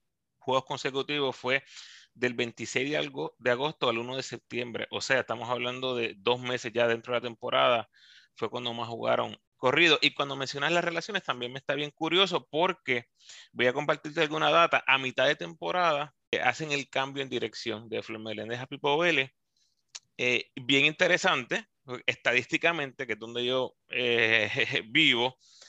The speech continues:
no hubo gran diferencia. O sea, con Pipo mejoraron ocho unidades de eficiencia en ofensiva, pero bajaron once unidades de eficiencia en defensiva. O sea que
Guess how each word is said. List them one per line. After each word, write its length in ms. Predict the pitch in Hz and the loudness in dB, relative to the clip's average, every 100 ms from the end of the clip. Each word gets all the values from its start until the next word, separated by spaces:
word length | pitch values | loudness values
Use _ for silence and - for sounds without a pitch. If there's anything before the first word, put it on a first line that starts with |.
| _ _ | _ _
no 260 | 120 123 151 | -6 2 2
hubo 180 | 190 147 | 2 2
gran 220 | 123 123 | 2 0
diferencia. 600 | 123 127 110 135 147 107 | 0 4 4 2 -2 -6
O 40 | |
sea, 160 | 120 101 | -6 -6
con 260 | - 117 101 | -8 -10 -6
Pipo 520 | 143 196 185 131 - _ _ _ | 0 0 0 -6 -8 _ _ _
mejoraron 760 | 120 120 120 113 117 139 156 147 - | -8 -4 0 4 4 2 -2 -8 -6
ocho 300 | 127 127 135 | -6 -4 -6
unidades 340 | 135 127 135 | -2 2 2
de 80 | 123 | 0
eficiencia 580 | - 120 - 127 135 131 | -6 -10 -8 -8 -6 -6
en 60 | |
ofensiva, 800 | 120 123 123 - 190 175 131 135 _ _ - _ | -4 -6 -6 -4 -2 2 2 0 _ _ -20 _
pero 200 | 131 123 | 2 4
bajaron 460 | 113 107 123 135 123 | 4 4 4 2 0
once 280 | 120 127 131 | -2 -2 -6
unidades 340 | 117 110 117 | -4 -2 -2
de 80 | 113 | -4
eficiencia 540 | - 113 120 117 - | -10 -10 -8 -6 -6
en 80 | 107 | -6
defensiva. 440 | 101 92 90 110 98 | -8 -14 -10 -8 -2
O 40 | |
sea 200 | 127 123 | 2 4
que 240 | 117 104 | 2 0